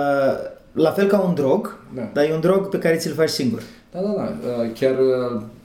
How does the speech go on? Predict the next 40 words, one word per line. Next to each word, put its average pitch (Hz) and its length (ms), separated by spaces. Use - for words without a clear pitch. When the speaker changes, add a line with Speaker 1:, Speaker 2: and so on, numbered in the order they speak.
Speaker 2:
priveam, 131 440
uh, 135 340
pe 120 60
Simon 131 300
Sinek 117 320
când 110 140
povestea 113 380
cum, 117 300
uh, 110 340
tinerii 123 480
și, 127 140
de 117 100
fapt, 120 380
și - 300
tinerii 123 340
de 110 100
vârsta 113 280
noastră 123 380
devenim, 143 400
uh, 147 260
dependenți 131 480
de, 123 420
de 120 60
telefon, 117 720
de 107 200
aplicații, 107 640
exact 131 260
pe, 131 300
din 127 160
cauza 123 380
dopaminei 110 520
sau, 95 360
Speaker 1:
Mm. 135 220
Speaker 2:
uh, 107 400
a 110 40
ceea 113 160
ce 110 140
generează 113 500
ea 110 120
în, 104 160